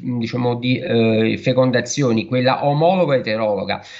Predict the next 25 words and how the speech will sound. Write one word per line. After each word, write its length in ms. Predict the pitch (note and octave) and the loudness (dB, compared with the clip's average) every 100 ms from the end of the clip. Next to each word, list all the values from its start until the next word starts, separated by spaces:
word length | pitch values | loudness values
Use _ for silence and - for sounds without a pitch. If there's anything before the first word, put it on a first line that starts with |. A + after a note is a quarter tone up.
| - | -12
La 140 | - | -4
donna 320 | C3 F#3 A3+ D#3+ | 0 0 0 0
normalmente 640 | C#3+ D3 D3+ E3+ F#3+ F3 | -2 -2 0 0 -2 -6
fino 180 | D#3+ D#3 | -8 -6
ai 80 | |
quarantaquattro 760 | C#3 C3+ C3 C3 C#3+ E3+ - C3 B2 | -4 -4 -2 -6 -4 -6 -4 -6 -4
anni 460 | A2+ C3 D3+ B2+ | -2 -2 -2 -4
massimo, 600 | B2 C3 B2+ - D3+ D3+ | -4 -6 -6 -12 -8 -6
quarantacinque 640 | D3 A#2+ A#2+ A#2+ C#3+ D3 C#3+ | -6 -8 -8 -10 -10 -4 -2
anni, 340 | D3+ D3 A#2+ | -2 -2 -8
è 120 | - | -8
in 160 | C#3+ C#3+ | -6 -4
grado 360 | C#3 D3 D#3 | -2 -2 -4
di 120 | C#3 B2+ | -6 -8
poter 400 | B2 A#2+ A#2 A#2 | -10 -8 -10 -8
produrre 520 | C#3 C#3 D#3 A#2+ A#2+ | -6 -4 -4 -4 -4
ovociti 720 | B2+ B2+ E3+ E3+ G#3+ D#3+ A#2+ | -2 0 -2 -2 -8 -4 -4
e 100 | B2 | -2
quindi 260 | D3 C#3+ | 0 2
di 80 | B2 | 0
poter 300 | C3 A#2+ A#2 | -2 -2 0
avere 240 | A#2 C#3+ C3+ | 0 0 0
una 160 | A#2 | 0
gravidanza 760 | A2 A2+ A#2 B2+ C3+ - A#2+ G2 | -2 -2 0 0 -2 -6 -8 -10
spontaneamente 1200 | - B2 A#2+ A#2 B2+ A#2 A#2+ A2+ G2 G2 A2+ | -10 -8 -8 -4 -4 -4 -6 -6 -6 -8 -8